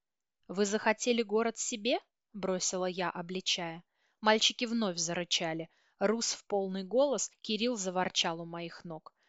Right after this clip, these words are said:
Кожи касался подрагивающий и вибрирующий теплый бок. «Он услышал о тебе, Оливия, что ты живешь с ними. Сюда было не подобраться никак. А нашему отцу было надо. Когда он узнал, что ты беременна, нашел знахарку,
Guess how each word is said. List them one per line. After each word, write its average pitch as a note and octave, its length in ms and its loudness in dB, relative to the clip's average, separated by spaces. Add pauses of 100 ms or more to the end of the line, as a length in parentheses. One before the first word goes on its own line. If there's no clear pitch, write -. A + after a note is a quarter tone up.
(160)
Кожи C4 300 2
касался G#3 580 0
подрагивающий G#3 960 0
и G3 180 -8
вибрирующий G#3 800 0
теплый F3+ 460 -8
бок. E3+ 340 -14 (600)
«Он G#3 160 2
услышал A#3 440 4
о A3+ 80 6
тебе, G#3 400 2
Оливия, E3 560 -4 (160)
что - 240 0
ты A3 140 4
живешь G#3 440 4
с - 140 0
ними. E3+ 340 -12 (340)
Сюда C4 380 6
было A#3+ 260 6
не A#3+ 140 0
подобраться A3+ 760 2
никак. F#3 540 -4 (720)
А G3 120 4
нашему B3 420 6
отцу D#4+ 480 2
было A3+ 380 2
надо. E3+ 420 -4 (500)
Когда A3+ 400 8
он B3 140 2
узнал, A3+ 360 0
что - 200 2
ты A#3 160 -4
беременна, A#3+ 580 0
нашел A3 460 4
знахарку, G#3+ 720 -4